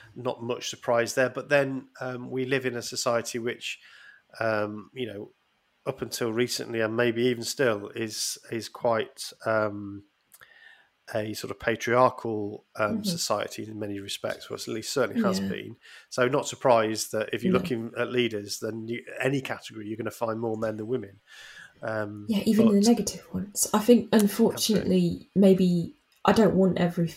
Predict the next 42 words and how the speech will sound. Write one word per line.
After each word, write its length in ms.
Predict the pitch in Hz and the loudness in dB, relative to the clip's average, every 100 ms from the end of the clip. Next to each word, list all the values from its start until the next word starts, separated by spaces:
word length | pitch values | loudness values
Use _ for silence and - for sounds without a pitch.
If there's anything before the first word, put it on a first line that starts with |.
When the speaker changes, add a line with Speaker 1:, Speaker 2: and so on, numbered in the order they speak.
| - | -2
Speaker 2:
every 220 | 202 185 | 2 2
playing 300 | 180 170 165 | 2 0 2
field 180 | 180 165 | 2 2
to 80 | - | 2
be 80 | |
made 260 | 170 165 160 | 2 2 0
equalised, 720 | 175 - - 165 160 160 180 - | -4 -4 -2 0 2 0 0 -2
but 100 | - | -2
I 40 | |
think, 220 | 185 170 | 0 0
unfortunately, 840 | 175 165 170 - - 165 165 165 165 - - - 185 - _ - | 0 0 -2 -2 -6 -6 -2 -2 -4 -10 -16 -8 -8 -8 _ 2
unless 400 | 196 185 180 - | 6 6 4 2
we 80 | 185 | 4
get 180 | 185 - | 4 4
rid 100 | 175 | 2
of 120 | 165 | 2
narcissists 920 | 175 170 170 170 - 165 - - - | 2 2 0 -2 0 2 2 2 2
altogether, 800 | 190 185 - 180 185 233 - 269 - - - | 4 4 4 6 6 8 6 6 4 -12 -18
<laughs> 240 | - _ | -18 _
you'll 140 | 185 170 | 2 6
probably 260 | 175 165 | 4 4
just 240 | 160 156 - | 0 0 2
see 160 | 160 156 | 0 0
it 180 | - _ | -4 _
displayed 580 | - 165 - 160 147 - | -6 -4 -2 -2 -2 -4
more 360 | 165 156 151 - | -2 0 -2 -2
equally 480 | 175 - - 156 147 | -2 -2 -4 -2 -2
as 140 | 156 | -2
time 380 | - 170 151 151 | -2 -4 -4 0
Speaker 1:
I 140 | 151 117 | 2 2
think 100 | - | 2
so. 60 | |
Speaker 2:
progresses. 920 | - 165 165 160 - 151 156 - - - | -2 2 2 2 0 2 4 4 2 0
I 80 | 170 | 2
don't 200 | 175 165 | 2 2
think 200 | 175 110 | 0 2
it's 240 | - - | 0 2
Speaker 1:
Yeah. 40 | 170 | 2
Speaker 2:
an 20 | |
inherently 460 | 160 170 165 160 160 | 2 2 0 0 0
male 360 | 160 160 151 | 0 2 0
thing, 500 | 156 165 160 151 151 | -2 -4 -4 -4 -8